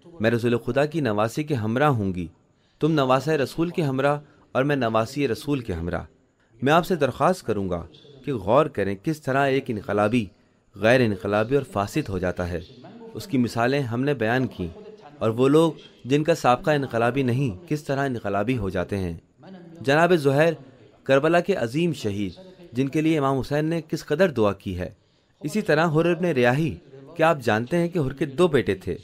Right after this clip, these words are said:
خود حر اور اس کا ایک بیٹا امام حسین علیہ السلام کی سپاہ میں آ جاتے ہیں، جبکہ دوسرا بیٹا یزید کی فوج میں شریک ہو جاتا ہے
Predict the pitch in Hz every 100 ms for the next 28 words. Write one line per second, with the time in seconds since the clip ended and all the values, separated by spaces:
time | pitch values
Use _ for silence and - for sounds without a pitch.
0 | - 135 - 139 117 127 160 151 - -
1 | - 135 147 - 156 135 120 101 95 104
2 | 76 _ _ _ - 120 120 104 131 127
3 | 110 - 107 117 131 143 127 135 127 101
4 | 87 92 87 - 92 82 - - - -
5 | - 107 107 - 101 98 113 113 107 127
6 | 135 - - - - 120 127 156 147 180
7 | 151 131 156 151 143 113 110 107 104 90
8 | 87 95 92